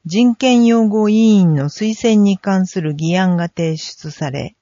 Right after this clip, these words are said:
全員異議なく同意しました。人権擁護委員、山川勝久氏、諏訪町。鈴木正幸氏、木所。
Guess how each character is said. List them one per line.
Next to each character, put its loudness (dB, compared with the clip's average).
全 2
員 2
異 -2
議 0
な 2
く -8
同 -2
意 -2
し -6
ま -2
し -14
た。 -10
人 0
権 2
擁 2
護 -2
委 -2
員、 2
山 0
川 -2
勝 -8
久 -8
氏、 -12
諏 -8
訪 -2
町。 -10
鈴 -6
木 -2
正 0
幸 -2
氏、 -10
木 -8
所。 -6